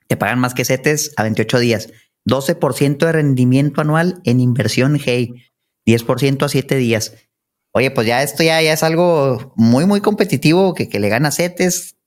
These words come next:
que compite con muchos bancos. O sea, al plazo de veintiocho días, tal vez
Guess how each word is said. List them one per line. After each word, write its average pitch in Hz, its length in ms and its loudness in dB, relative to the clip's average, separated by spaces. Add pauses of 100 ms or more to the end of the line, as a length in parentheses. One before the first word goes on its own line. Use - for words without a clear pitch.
(180)
que 120 140 -4
compite 123 480 -2
con 156 160 0
muchos 143 260 0
bancos. 180 380 0
O - 20 0
sea, 165 80 2
al - 100 -2
plazo 151 240 0
de 190 40 4
veintiocho 160 400 0
días, 180 320 2 (680)
tal 110 220 0
vez 147 400 -2